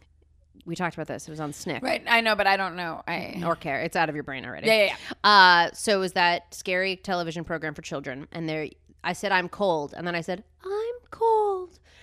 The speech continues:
Speaker 1: And I said that was from an episode. And I didn't remember what
Speaker 2: Yeah.
Speaker 1: reference it was said. So Marco posted on our, listener named Marco posted on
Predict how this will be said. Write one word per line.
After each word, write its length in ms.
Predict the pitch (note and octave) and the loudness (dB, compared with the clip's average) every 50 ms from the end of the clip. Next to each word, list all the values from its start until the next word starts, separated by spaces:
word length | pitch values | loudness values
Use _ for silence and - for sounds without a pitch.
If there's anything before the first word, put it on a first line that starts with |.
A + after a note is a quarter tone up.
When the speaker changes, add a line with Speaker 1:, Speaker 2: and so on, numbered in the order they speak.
| - - - _ _ | -20 -20 -20 _ _
Speaker 1:
And 120 | - G3 G3 | -4 -2 -2
I 40 | F#3 | 0
said 140 | - G3+ F3 | -2 0 -2
that 120 | F3 - | -2 -2
was 100 | F3 - | -2 -6
from 160 | - F#3+ F3 | -6 -6 -4
an 80 | F3+ G#3+ | 0 0
episode. 380 | D4 C#4+ B3+ G#3 - F#3 E3+ E3+ | 0 0 0 -4 0 0 0 0
And 100 | E3 E3+ | 0 -2
I 60 | E3 | -4
didn't 160 | F#3+ A3 C4 | -2 -4 -4
remember 280 | C#4 D4 C#4+ C#4 C#4+ C4+ | -2 -2 0 0 0 0
what 360 | B3 C4 C4+ C#4 C4+ - - _ _ _ - - - - - - - - - _ | 2 4 4 4 4 2 -2 _ _ _ -20 -20 -20 -20 -20 -20 -20 -20 -20 _
Speaker 2:
Yeah. 320 | _ B3 A3 F#3+ G3 A3+ G#3+ | _ 2 4 6 6 6 8
Speaker 1:
reference 440 | A#3+ A#3 A3 - A3 F3+ E3 - D#3+ | 6 6 6 6 0 -4 -4 -4 -6
it 60 | - | -8
was 100 | E3+ - | -8 -4
said. 280 | - E3+ D3+ D3 C#3+ | -4 -4 -4 -4 -6
So 380 | - - - C#4 A#3+ E3+ C3+ - - - - - _ _ | -6 2 8 8 8 8 6 2 -6 -12 -20 -20 _ _
Marco 640 | F#3+ A3 B3+ D4 C#4+ - G3+ D3+ C#3+ C#3+ D3+ F#3 - _ | 4 6 8 8 6 6 2 0 2 0 -2 -2 -4 _
posted 440 | - G3 F#3 F3 - - F3+ E3 E3 | -2 -2 -2 -2 -2 -4 -4 -4 -2
on 240 | - E3+ E3 E3 D#3 | -2 -2 0 0 0
our, 240 | D#3+ D#3 D3+ D#3+ D3 - | 0 0 0 -2 -2 -4
listener 320 | G3+ G#3+ - B3 A#3 A3 | -6 -6 -4 -4 -2 -2
named 160 | G#3+ G3 F#3 | -2 -2 0
Marco 400 | F#3+ F#3 F#3 - F#3+ D#3+ D#3 D3+ | 0 0 0 2 0 0 0 -2
posted 480 | - - F3+ F3 E3 - - E3 D#3 - | -4 -4 -4 -4 -4 -4 -6 -6 -6 -4
on 360 | - D#3+ D#3 D3+ D3 D3 | -4 -4 -4 -4 -6 -6